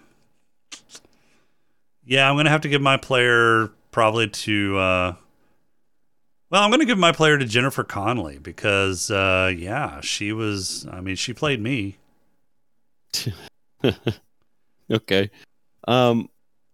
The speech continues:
Speaker 2: I was gonna give it to Jennifer as well, but mostly because, uh, she could get both the flyboy and, um, the actor.
Speaker 1: Yeah, and me.
Speaker 2: Um, 'cause I, you know, I think at first he was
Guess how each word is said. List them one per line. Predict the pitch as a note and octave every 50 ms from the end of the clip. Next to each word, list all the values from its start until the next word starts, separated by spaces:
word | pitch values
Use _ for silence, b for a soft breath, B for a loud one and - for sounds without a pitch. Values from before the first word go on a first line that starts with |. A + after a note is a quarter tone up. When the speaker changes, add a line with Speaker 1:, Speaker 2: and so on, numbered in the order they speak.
| _ -
Speaker 2:
I | - G#2 A2 A#2+ C3
was | C3+ C3+ C3 A#2+ A#2
gonna | C3 C3 B2 A#2
give | A#2 B2+ A#2+
it | A#2 -
to | - G#2+
Jennifer | F#2+ - - A#2 A#2+ B2 A2 - A#2 A2+ A2
as | G2+ G2 F2+ F#2
well, | F#2+ F#2+ G#2 A2+ A#2 C3 C3+
but | B2 A2 A2 C#2
mostly | - G2+ G#2 G#2 G2+ - - G#2 G2+
because, | - G#2 F#2+ - - - G#2 G#2 G#2 G2+ G2 F#2 E2+ - -
uh, | F2+ F2+ G2 F#2+ F#2+ F#2+ F#2+ F#2
she | F2+ - - A2+ G#2
could | - - F#2+
get | F#2+ A2 G#2+ G2 -
both | - G#2+ G#2 G2+ - - -
the | F#2+
flyboy | F2+ - - G2+ G2 G2+ G2+ F#2 F#2+ G2+ G2+ G2+ G2+ G2 C#2+ - -
and, | - - G2+ A#2 B2+ B2+ B2 A2 G2 F#2 F2 E2+ D#2+ - - _ _ _ _ _ _ _ _ _ _ _ -
um, | F2 F2+ F2+ F2+ F2+ F2 F2 E2+ E2 E2 D#2 D2+ D2+ - - - - _ -
the | F2+ F2+ G2+ F#2 F2+
actor. | F2 E2 D2+ - - C2+ C#2 - - _ _ _ _ _
Speaker 1:
Yeah, | G2+ G#2 F#2+ F2 D#2+ - _ _ _ _ -
and | G#2 G2+ F#2+
me. | F#2
Speaker 2:
Um, | F2 F2+ F2+ F2
'cause | - - - B2 A2+
I, | B2+ C3 - - -
you | C3+ C3+
know, | C3+ C#3+ C#3+
I | C#3+ C#3+
think | - - F#3+ F3 -
at | A2+ F#2
first | - - - - B2 B2+ D#3 E3+ - - -
he | C3 B2+
was | A#2+ G#2+ A2+ A2+ A2 G2+ F2+ -